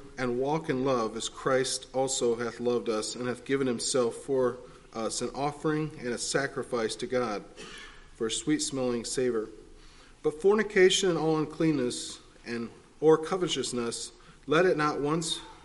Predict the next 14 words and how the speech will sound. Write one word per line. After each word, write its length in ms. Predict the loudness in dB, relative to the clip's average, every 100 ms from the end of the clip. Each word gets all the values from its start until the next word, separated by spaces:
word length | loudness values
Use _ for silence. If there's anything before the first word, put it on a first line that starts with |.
| -6
be 100 | -2
named 300 | 0 0 0
among 320 | 0 0 0
you 180 | -2 -2
as 120 | -2
becometh 680 | -4 -10 -4 -2 -2 -4 -12 -20 -20 -20 -20 -8
saints." 760 | -4 0 0 0 -4 -4 -4 -4 -12 -18 -20 -20 -20 -20 -18 -18 -18 -20 -20 -20 -18 -16 -16 -16 -18 -16 -14 -12 -12 -12 -12 -14 -16 -18 -16 -14 -14 -14 -14 -14 -16 -16 -16 -6
A 40 | 0
lot 300 | 2 4 4
of 120 | 4
what 200 | 2 0
comes 360 | 0 0 0
through 220 | 0 0 2
media 540 | 2 0 0 0 -2